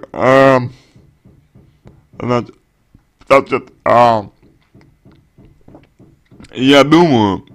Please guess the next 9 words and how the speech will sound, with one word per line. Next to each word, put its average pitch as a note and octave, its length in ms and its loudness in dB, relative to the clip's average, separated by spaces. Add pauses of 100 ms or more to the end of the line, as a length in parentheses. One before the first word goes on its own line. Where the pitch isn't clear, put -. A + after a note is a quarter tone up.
(100)
я A#2 220 0
думаю, G#2 500 -6 (320)
а, D2+ 340 -6 (1600)
что B2 840 -2 (380)
нужно, C3+ 760 -2 (200)
нужно A#2 640 -6 (2000)
определить C3 840 -2
для G#2+ 180 -8
начала, A#2+ 680 -4